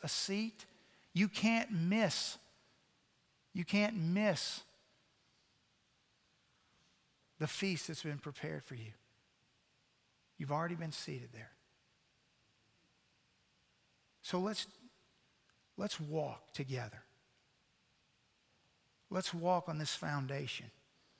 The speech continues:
fueled by faith, in the form of just baby steps, one after another.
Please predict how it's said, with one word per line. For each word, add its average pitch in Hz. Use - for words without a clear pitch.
fueled 180
by 151
faith, 131
in 170
the 156
form 165
of 131
just 175
baby 156
steps, -
one 143
after 165
another. 135